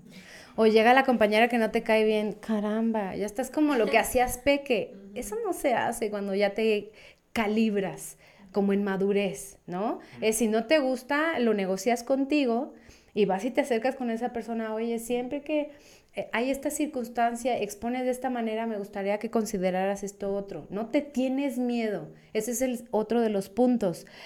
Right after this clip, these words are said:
Speaker 1: Los miedos, los temores, las tristezas, los bloqueos, no te bloquean ni te paralizan.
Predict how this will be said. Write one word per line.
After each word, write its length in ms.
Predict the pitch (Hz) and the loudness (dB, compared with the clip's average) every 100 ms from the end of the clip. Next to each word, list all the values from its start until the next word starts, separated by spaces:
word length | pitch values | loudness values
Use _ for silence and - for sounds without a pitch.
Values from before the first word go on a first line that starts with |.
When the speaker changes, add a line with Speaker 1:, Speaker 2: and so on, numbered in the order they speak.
| - - | -16 4
Speaker 1:
Los 240 | 226 240 | 8 8
miedos, 460 | 277 294 277 269 269 | 10 10 10 8 8
los 240 | 277 277 | 6 8
temores, 600 | 285 262 247 247 254 254 | 8 8 8 8 8 6
las 280 | 247 247 247 | 6 4 4
tristezas, 760 | 247 240 - 247 240 247 233 233 | -2 -2 4 4 6 4 2 2
los 460 | 226 233 294 311 247 | 2 6 6 4 4
bloqueos, 1080 | 247 240 240 226 220 190 196 285 - - _ - - | 6 4 4 4 4 2 0 -4 -10 -14 _ -20 -10
no 260 | 233 262 285 | -2 -2 -2
te 260 | - 302 285 | 4 6 6
bloquean 720 | 285 269 269 247 254 262 269 | 4 2 0 0 0 0 -2
ni 100 | 262 | -2
te 140 | 247 | -4
paralizan. 1200 | 240 233 214 202 202 220 294 302 254 196 160 156 | -2 -2 -2 -2 -4 -2 -2 -4 -8 -8 -12 -18